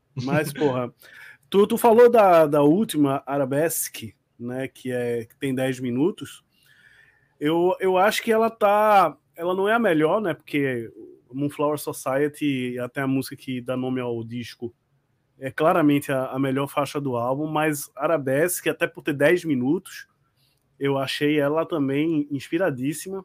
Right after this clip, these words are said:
Speaker 1: E esse disco, o, o Avantasia, na verdade, sempre teve essa coisa de metal numa escala épica, né? Claro que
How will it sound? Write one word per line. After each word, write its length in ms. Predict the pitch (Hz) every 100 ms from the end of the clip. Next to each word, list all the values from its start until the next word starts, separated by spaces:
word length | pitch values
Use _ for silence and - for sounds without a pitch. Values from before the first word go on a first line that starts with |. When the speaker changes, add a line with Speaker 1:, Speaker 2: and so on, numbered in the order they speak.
| _ _ _ _ _ _ _ -
Speaker 1:
E 760 | 127 127 127 123 120 117 110 107 _ _ _ _ _ _ _ _ _ _ _ _ _ -
esse 260 | 277 294 294
disco, 680 | 214 277 - 269 226 165 147 _ _ _ _ _ _ _ _ _ _
o, 300 | - 349 -
o 60 | 370
Avantasia, 600 | 247 170 147 143 117 120
na 80 | 113
verdade, 420 | 107 107 110 -
sempre 220 | 170 180
teve 180 | 175 175
essa 180 | - 160
coisa 560 | - 156 165 160 143 139 _ _ _ _ _ _ _ _ - - _
de 160 | 135 151
metal 720 | 170 165 _ 165 180 196 196
numa 200 | 190 185
escala 520 | - - 160 175 139
épica, 640 | 127 123 _ 113 - 113 110
né? 260 | 123 131 - _ _ _ _
Claro 420 | 147 156 147 131
que 180 | 131